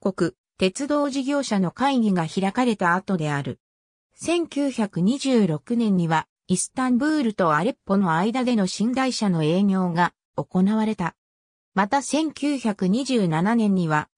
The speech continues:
イスタンブール・アンカラ間にワゴンリの寝台車専用の豪華列車アナトリア急行が生まれている。同年には、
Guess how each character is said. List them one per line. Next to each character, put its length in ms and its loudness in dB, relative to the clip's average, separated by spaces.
イ 120 0
ス 140 -6
タ 120 -4
ン 140 -4
ブ 80 -2
ー 120 0
ル・ 120 0
ア 100 0
ン 80 -2
カ 160 -4
ラ 100 -2
間 220 0
に 100 0
ワ 140 0
ゴ 160 2
ン 80 -2
リ 140 2
の 100 0
寝 280 -2
台 200 -2
車 160 -4
専 240 -2
用 220 2
の 240 -2
豪 180 0
華 160 -2
列 140 -2
車 260 0
ア 80 2
ナ 140 2
ト 140 -2
リ 140 0
ア 80 -2
急 240 -4
行 200 -2
が 120 -2
生 120 0
ま 100 0
れ 100 0
て 120 -2
い 120 0
る。 200 -4
同 200 2
年 240 0
に 160 2
は、 180 0